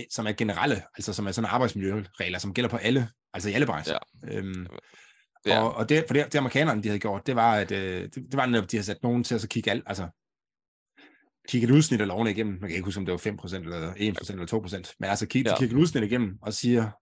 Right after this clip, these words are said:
Speaker 1: og så bruger de det, det sæt til at så træne computeren op mod, ikke?
Speaker 2: Ja, man kunne også kigge afsnit for afsnit, ikke? Og se, om, fordi at i danske love, så bliver du, skriver du dem typisk sammen til, til, til, til, til en lovsamling på en eller anden måde, og så, så vil man jo kunne kigge afsnit for afsnit, hvilket afsnit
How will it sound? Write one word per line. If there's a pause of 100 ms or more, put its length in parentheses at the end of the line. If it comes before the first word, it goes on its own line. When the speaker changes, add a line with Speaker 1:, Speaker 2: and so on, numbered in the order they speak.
Speaker 1:
og
så
bruger
de
det, (180)
det
sæt
til
at
så
træne
computeren
op
mod,
ikke? (400)
Speaker 2:
Ja,
man
kunne
også
kigge
afsnit
for
afsnit,
ikke?
Og
se,
om, (140)
fordi
at (100)
i
danske
love,
så
bliver
du,
skriver
du
dem
typisk
sammen
til,
til,
til, (100)
til, (120)
til
en
lovsamling
på
en
eller
anden
måde,
og
så, (160)
så
vil
man
jo (400)
kunne
kigge
afsnit
for
afsnit,
hvilket (200)
afsnit